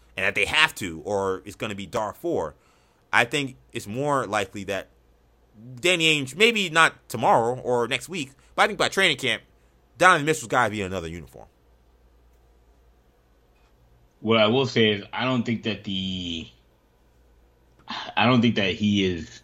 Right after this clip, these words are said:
Speaker 2: as Danny Ainge. We know he's not afraid to make a trade late into the offseason.
Speaker 1: No, he's not.
Speaker 2: Um, we, we've seen, we saw with the Kyrie deal with Isaiah Thomas that,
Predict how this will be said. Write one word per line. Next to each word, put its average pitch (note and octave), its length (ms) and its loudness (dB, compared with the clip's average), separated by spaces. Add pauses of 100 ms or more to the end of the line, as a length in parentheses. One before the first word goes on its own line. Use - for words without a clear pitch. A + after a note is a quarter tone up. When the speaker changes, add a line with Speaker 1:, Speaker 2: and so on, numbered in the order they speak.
Speaker 2:
as E2+ 960 -2 (560)
Danny E2+ 640 0
Ainge. - 180 -14 (100)
We A2+ 160 4
know C#3+ 180 6
he's A2+ 200 4
not G2+ 300 0 (1000)
afraid G2 400 -6
to F2+ 60 -14
make D#2+ 160 -12
a E2 60 -14
trade D#2+ 520 -8 (420)
late D2+ 260 -4
into - 220 -14
the C2+ 120 -8
offseason. A#1+ 360 -12 (400)
Speaker 1:
No, F2 360 -6
he's B1+ 120 -8
not. C2+ 200 -6
Speaker 2:
Um, - 180 -16 (840)
we, D#2 240 -4
we've D2+ 220 -6
seen, F#2 560 2
we - 80 0
saw F#2 280 4
with F2 100 2
the - 80 -2
Kyrie E2 420 2
deal D#2+ 340 2
with D2+ 100 2
Isaiah D2+ 340 0
Thomas D2 540 -2
that, - 300 -6